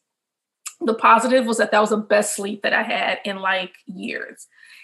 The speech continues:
I mean, I slept all night. I didn't, I guess because of the vaccine, I could still breathe, which was excellent. Um, but I, I got sleep. I slept for, for ten days. I went to sleep at, like, ten o'clock at night. I woke up at seven o'clock in the morning.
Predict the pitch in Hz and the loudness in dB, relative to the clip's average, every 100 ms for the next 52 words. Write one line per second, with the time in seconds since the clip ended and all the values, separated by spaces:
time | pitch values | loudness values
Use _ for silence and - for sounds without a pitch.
0 | - - 214 214 220 226 214 220 - - | -4 2 4 4 4 2 2 2 0 0
1 | - 233 220 214 208 214 196 208 247 226 | 0 0 2 2 4 4 2 2 2 0
2 | 214 220 240 208 233 233 226 220 202 196 | -2 -2 0 2 0 0 2 2 2 2
3 | 196 196 - 214 214 220 226 220 220 214 | 2 0 0 0 2 2 0 -2 2 0
4 | 208 190 202 254 330 _ 208 208 202 - | 0 -6 -8 -8 -8 _ -6 -4 -8 -10
5 | - - - - _ _ _ _ - 214 | -12 -14 -16 -18 _ _ _ _ 0 4
6 | 202 202 202 214 - _ 226 208 196 - | 4 2 -2 -6 -8 _ 4 4 4 -2
7 | - - _ _ _ - 220 226 220 226 | -12 -18 _ _ _ 0 2 0 4 4
8 | 220 - 226 349 233 247 220 254 - - | 4 0 -2 -2 -4 -4 0 0 0 -6
9 | 208 - 220 214 240 240 226 233 339 - | -8 -6 -8 -6 -2 2 4 4 2 0
10 | - 202 214 220 - 220 220 - 180 220 | -2 -2 -4 -4 -6 -6 -4 -2 -2 -2
11 | - 214 - - 208 214 - - 220 226 | -6 -2 0 0 0 0 0 -2 -2 -2
12 | 220 220 - 214 214 220 214 214 214 214 | -2 -2 -2 -2 -2 0 0 0 -2 0
13 | 220 262 339 | 0 0 -4